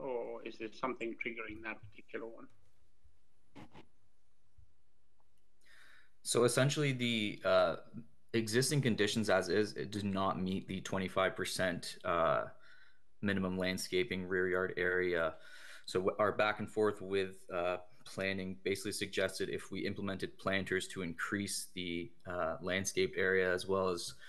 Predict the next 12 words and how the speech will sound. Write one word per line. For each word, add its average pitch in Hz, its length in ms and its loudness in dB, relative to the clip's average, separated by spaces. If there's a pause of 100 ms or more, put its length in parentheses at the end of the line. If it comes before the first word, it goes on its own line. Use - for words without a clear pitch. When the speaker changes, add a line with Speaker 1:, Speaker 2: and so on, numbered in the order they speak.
(360)
Speaker 2:
creating 98 380 2
a 87 160 0
space 98 440 0
for 87 520 0
storm 98 340 2
management 90 560 0
and, 85 460 -2 (180)
uh, 82 300 2
urban 87 420 -2 (380)
heat 107 240 2
island 90 320 4
effect 85 500 -2